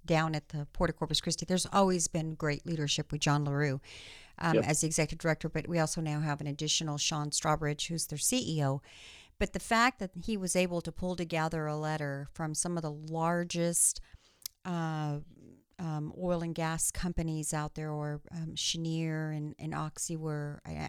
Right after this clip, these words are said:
Speaker 1: I know too, I'm not quite sure what the other t-, the other two were, but they actually sent a letter to President Trump himself saying, "If we wanna hit energy <laughs> dominance, you're gonna need to look at investment in these ports in the Port of
Speaker 2: Yep.
Speaker 1: Corpus Christi." And it worked. It was just beautiful, you know, just, uh,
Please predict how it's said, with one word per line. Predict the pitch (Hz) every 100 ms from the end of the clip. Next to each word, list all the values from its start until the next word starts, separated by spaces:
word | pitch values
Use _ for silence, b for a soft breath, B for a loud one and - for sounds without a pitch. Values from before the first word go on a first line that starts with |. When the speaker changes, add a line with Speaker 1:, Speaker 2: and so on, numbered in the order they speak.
| -
Speaker 1:
I |
know | 175 165
too, | - 170
I'm | 151 147
not | 143 - - - - - -
quite | 170 -
sure | - 156
what | 156 -
the | 156
other | 160
t-, | - -
the | 175
other | 185
two | 175 160
were, | 147 143
but | 139 -
they | 160
actually | 185 - - 165
sent | - 165 165
a |
letter | 151 147 147
to | 147
President | - 143 151 143
Trump | - 151 143
himself | 151 147 151 147
saying, | - 147 139 -
"If | 165 175
we | 185
wanna | 208 202
hit | 175 165 160
energy | 156 170 175 - 160
<laughs> | -
dominance, | 170 165 135 80 - B B B -
you're | 190
gonna | 180 185 185
need | 170 156
to | 151 143 - -
look | 151 143 151
at | 143
investment | 151 143 135 - 147 143
in | 139
these | 139
ports | - - 151 143 - 151
in |
the | 147
Port | - 156
of | 175
Speaker 2:
Yep. | 127
Speaker 1:
Corpus | - -
Christi." | 190 - -
And | - 208
it | -
worked. | 202 330 - -
It | 190
was | 190
just | - 196 -
beautiful, | 175 208 262 - 156 -
you | 180
know, | 170
just, | 165 180 -
uh, | 175 160 151